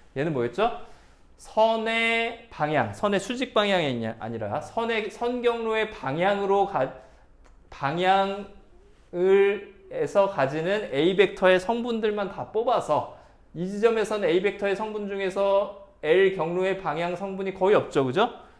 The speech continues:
여기서 많고 그 값들을 다 뽑아서 그거를 다 선적분해 주라는 의미죠. 이해되죠? 그래서 그런 물리적인 의미를 가지고 있습니다. 이런 물리적인 의미를 이 수식을 보고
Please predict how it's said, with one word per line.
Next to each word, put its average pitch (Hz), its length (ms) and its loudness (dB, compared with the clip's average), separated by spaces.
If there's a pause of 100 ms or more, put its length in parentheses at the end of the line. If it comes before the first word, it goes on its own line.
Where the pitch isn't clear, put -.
(200)
여기서 170 200 -2
많고 127 520 -2
그 190 120 -6
값들을 196 480 -2
다 156 200 -6
뽑아서 196 680 -2 (580)
그거를 190 380 4
다 190 720 6
선적분해 180 560 -2
주라는 117 240 -4
의미죠. 110 260 -14 (1200)
이해되죠? 123 760 0
그래서 127 320 -2
그런 190 460 2
물리적인 196 500 2
의미를 151 380 0
가지고 131 320 -4
있습니다. 107 360 -10
이런 151 200 -4
물리적인 196 500 4
의미를 160 680 2 (400)
이 185 200 -2
수식을 226 600 2
보고 143 760 2